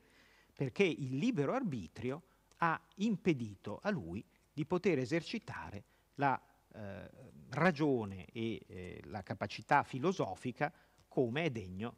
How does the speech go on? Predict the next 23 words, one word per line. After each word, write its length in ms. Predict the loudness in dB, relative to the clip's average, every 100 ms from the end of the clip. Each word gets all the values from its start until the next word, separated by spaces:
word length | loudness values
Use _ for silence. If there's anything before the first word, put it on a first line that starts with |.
| _
di 120 | -6 -4
un 120 | -4
essere 320 | -6 -2 0
umano. 500 | 0 -4 -8 -12 -18 _ _ _ -20 -20 -10
L'amore 400 | 0 4 4 2
quindi 480 | 2 -2 0 -4 -8 -10 _ _
è 80 |
stato 380 | -6 4 2 2
superiore, 640 | -6 0 0 4 4 4 0
ha 60 |
trionfato 880 | 0 2 2 2 -2 -2 -4 -8 -8 -10 _ _ _
e 280 | 2 2 0 _ _ _ _ _ _
Dante 380 | -4 -2 0 0
abbandona 720 | 4 4 4 -4 -8 -10 -12 -12 _ _ _
gli 120 | 0 2
altri 300 | 2 -2 0
progetti 680 | 0 0 -4 -12 _ -14 -14 _
e 120 | -12 -2
torna 440 | -2 0 -6 -8 -12
probabilmente 640 | -2 0 2 0 -4 -2 0
alla 140 | 0
Divina 340 | 0 -2 -2 0
Commedia. 640 | -2 -2 -6 -8 -18